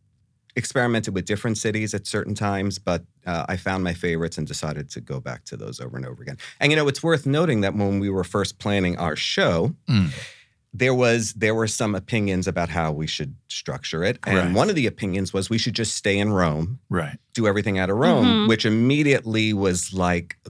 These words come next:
Speaker 1: discouraging for me because I knew that for me, the great part of Italy was experiencing all these different places by virtue
Speaker 2: Yes.
Speaker 1: of a road trip.
Speaker 3: Yeah.
Speaker 1: But I guess I felt maybe it wasn't practical for a T V production. But in the end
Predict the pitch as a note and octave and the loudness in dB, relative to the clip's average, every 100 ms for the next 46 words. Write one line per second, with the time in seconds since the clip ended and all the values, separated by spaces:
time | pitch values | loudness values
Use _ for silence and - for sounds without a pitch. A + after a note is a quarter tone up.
0 | E2+ F#2+ - G3 C#3 E2+ D#2+ - D2 D2+ | -8 -8 -2 0 0 0 -2 -2 -4 -4
1 | C#2 F2 G2 - G#2 G#2 G#2 G2+ A2 B2+ | -6 0 0 2 0 4 4 4 4 4
2 | A2+ G2 E2+ F#2 F2 F2 - _ - F#2 | 4 2 4 6 6 2 -2 _ -10 -4
3 | F2+ F#3 B2 F#2+ G#2 - - _ - F#2 | 0 2 2 0 -2 -6 -20 _ -8 -8
4 | - - G2+ F#2+ F#2+ F2+ F2+ F#2 F2+ F2 | -10 -2 0 2 0 0 0 -2 -2 -2
5 | E2+ - - F2+ D#2+ F#2 F2 E2+ E2 - | -6 -8 -4 -2 -2 -2 0 0 -2 -4
6 | F2 E2+ D#2 D#2+ D#2+ D#2+ D2+ D2 C#2+ C#2+ | -4 -4 -4 -6 -6 -6 -8 -6 -6 -6
7 | D#2+ D#2+ F2+ G2+ D#3 F#3+ G#3+ G#3 A3 D#3+ | -4 -2 0 2 4 2 2 2 2 -2
8 | - - _ G#2+ G2 F#2 D#2 G#2+ G#2 - | -8 -20 _ 2 2 0 2 2 2 -2
9 | D#2+ F2+ F2+ - _ _ - G2 F2+ F2 | -4 -4 -4 -12 _ _ -10 -4 -4 -2
10 | D#2+ E2 D2+ E2+ E2 - E2 D#2+ C#2+ D#2 | -4 -4 -4 -6 -6 -6 -6 -6 -8 -10
11 | - D2 - F2+ D3 C3 G2+ - F2+ G#2 | -8 -10 -6 -4 -2 0 0 0 2 4
12 | G2 G2+ B2+ A3+ D#3 G3 A3+ | 4 6 6 4 2 0 -4